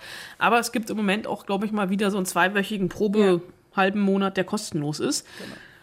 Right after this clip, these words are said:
Speaker 1: Und das kann man dann ja auch mal machen. Also man hat dann zwei Wochen Zeit und dann kannst du ja einfach in diesen zwei Wochen nicht nur The Great gucken, sondern auch zum Beispiel noch Killing Eve oder Years and Years. Ist, glaub ich, auch bei Stars Play.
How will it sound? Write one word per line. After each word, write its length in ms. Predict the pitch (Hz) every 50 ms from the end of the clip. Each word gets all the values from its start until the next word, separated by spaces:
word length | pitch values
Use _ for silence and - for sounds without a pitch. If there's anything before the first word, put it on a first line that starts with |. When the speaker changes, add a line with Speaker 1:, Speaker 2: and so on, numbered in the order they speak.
| _ _ - 196 190
Speaker 1:
Und 400 | 196 202 190 185 - - - - -
das 200 | 202 202 196 -
kann 160 | - 220 220
man 140 | 233 233 220
dann 180 | 214 214 208 202
ja 100 | 202 214
auch 140 | 240 190
mal 240 | 190 208 190 190 180
machen. 400 | 175 196 233 - - 196 233 262
Also 220 | - 180 170 170 180
man 240 | 185 180 180 180
hat 180 | 185 185 - -
dann 140 | 190 185 180
zwei 260 | - - 196 190 196
Wochen 220 | 196 196 190 175
Zeit 480 | 170 - - - 226 226 202 214 220 -
und 80 | 185 180
dann 80 | 185
kannst 240 | - 202 202 196 -
du 60 | 214
ja 40 | 190
einfach 240 | 170 185 185 196 196
in 200 | - 180 196 196
diesen 200 | 202 202 196 185
zwei 280 | - - 180 170 175
Wochen 380 | 185 214 214 - 202 202 208 208
nicht 220 | 196 202 - -
nur 460 | 190 185 180 170 170 170 170 147 - 180
The 80 | 180 165
Great 300 | - 175 180 202 202 -
gucken, 340 | - 175 170 196 202 208
sondern 320 | 190 180 165 165 165 170 160
auch 160 | 117 175 -
zum 140 | - - 185
Beispiel 280 | 175 160 - - 180
noch 200 | 170 175 170 -
Killing 260 | - - 180 180 175 175
Eve 320 | 214 233 202 147 - -
oder 280 | - - 147 147 - -
Years 360 | - 175 170 180 180 180 170 175
and 140 | 170 170
Years. 360 | 175 196 214 180 139 139 - -
Ist, 160 | 165 - -
glaub 140 | 160 165 175
ich, 100 | - -
auch 80 | -
bei 120 | - - 147
Stars 360 | - - - 151 147 147 -
Play. 240 | - 151 143 147